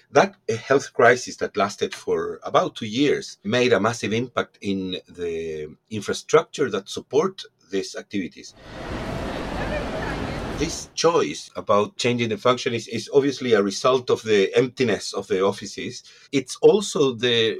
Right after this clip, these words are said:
response in a long time, because now that this sort of new normality has arrived, the companies don't have implemented a full return system. So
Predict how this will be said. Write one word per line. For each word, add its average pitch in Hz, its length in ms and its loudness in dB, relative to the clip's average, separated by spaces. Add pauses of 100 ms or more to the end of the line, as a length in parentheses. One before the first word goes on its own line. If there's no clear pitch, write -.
response 139 840 -2
in 113 100 -4
a 101 60 0
long 147 440 0
time, 131 320 -4
because - 280 -6 (160)
now 170 280 2
that 113 240 2
this - 380 -6
sort 107 220 2
of 101 200 -4
new 117 260 0
normality 107 720 2
has 87 180 -6
arrived, 92 560 0 (100)
the 110 560 0
companies 123 560 -2 (280)
don't 190 480 2 (120)
have 185 520 -4 (160)
implemented 107 720 0
a 95 140 -2
full 135 420 0
return 110 500 0
system. - 540 -12 (100)
So 120 320 6